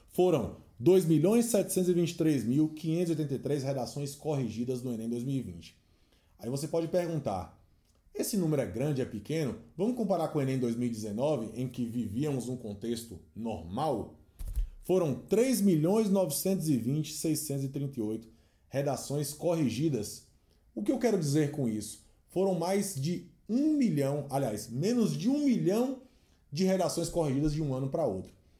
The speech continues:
É claro que vocês sabem que a abstenção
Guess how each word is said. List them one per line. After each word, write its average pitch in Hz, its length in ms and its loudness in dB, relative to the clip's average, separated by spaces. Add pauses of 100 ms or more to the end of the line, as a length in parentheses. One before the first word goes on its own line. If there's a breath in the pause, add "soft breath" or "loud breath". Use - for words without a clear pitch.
(280 soft breath)
É 113 100 -6
claro 110 300 -4
que 123 80 -8
vocês 120 300 -4
sabem 110 320 -4
que 120 160 -6
a 156 160 0
abstenção 180 1000 0